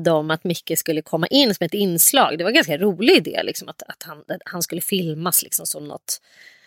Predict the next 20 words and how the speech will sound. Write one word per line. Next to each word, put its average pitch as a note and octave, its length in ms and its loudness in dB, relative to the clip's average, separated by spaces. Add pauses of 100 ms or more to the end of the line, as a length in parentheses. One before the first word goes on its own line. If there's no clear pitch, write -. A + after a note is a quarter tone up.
(180)
gudalikt E3 640 4
väsen D3+ 400 4
som D3 120 -8
kommer D3+ 180 -6
in D3+ 180 -4
och D3+ 60 -4
läser D3+ 400 2
sin D#3+ 200 -8
egen D3+ 280 -4
självbiografi, D#3+ 640 -6
liksom. D#3+ 320 -8
Och, E3 200 -8
så - 180 2
att E3+ 220 0
för-, G3 200 0
förstärka A3 720 2
den D#3 140 -8
där, - 260 -2 (180)
eh, D#3 400 -6 (800)
den, F3+ 260 -2